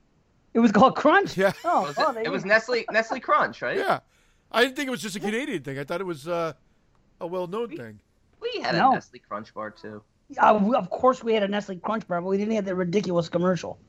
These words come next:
Speaker 3: Well, we don't have ridiculous commercials, although I did realize that one of my
Speaker 2: <laughs> Are you
Speaker 3: favorite
Speaker 2: kidding me?
Speaker 3: childhood shows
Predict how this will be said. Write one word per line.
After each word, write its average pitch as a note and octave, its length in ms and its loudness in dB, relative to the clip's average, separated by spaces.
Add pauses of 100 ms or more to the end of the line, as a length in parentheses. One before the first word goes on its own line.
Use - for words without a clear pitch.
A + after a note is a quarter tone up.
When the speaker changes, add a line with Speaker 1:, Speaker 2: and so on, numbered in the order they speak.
(240)
Speaker 3:
Well, F4 140 0
we G#4 100 4
don't F#4 220 4
have C#4+ 180 4
ridiculous E3+ 420 -2
commercials, D#3+ 440 0
although F#3 160 6
I G3 80 6
did A3+ 260 -2
realize G3+ 320 4
that D#3 120 0
one F#3 140 0
of F3+ 60 0
my E3 120 2
Speaker 2:
<laughs> - 20 -6
Are D#3 120 -8
you F3+ 60 -2
Speaker 3:
favorite F#3+ 200 -2
Speaker 2:
kidding F#3 180 -2
me? F3 80 2
Speaker 3:
childhood F#3+ 360 -2
shows F#3 640 0